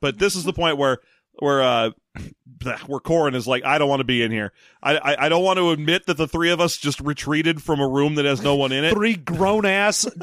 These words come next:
Speaker 2: <laughs> Jedi men
Speaker 1: Yeah.
Speaker 2: are like,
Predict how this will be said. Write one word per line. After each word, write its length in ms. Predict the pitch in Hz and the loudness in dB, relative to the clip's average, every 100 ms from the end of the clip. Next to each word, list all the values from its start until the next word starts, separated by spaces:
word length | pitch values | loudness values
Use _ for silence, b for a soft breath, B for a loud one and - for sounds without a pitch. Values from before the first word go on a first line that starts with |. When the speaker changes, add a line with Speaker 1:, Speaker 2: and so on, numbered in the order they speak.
| - - | -6 -6
Speaker 2:
<laughs> 340 | - - - 180 | -10 -14 -18 -10
Jedi 680 | - - 196 214 202 208 190 | -4 0 2 4 4 2 2
men 480 | 170 185 190 208 - 151 | 0 2 2 0 -4 -2
Speaker 1:
Yeah. 180 | 143 | 0
Speaker 2:
are 60 | 196 | 2
like, 240 | 196 190 | 2 0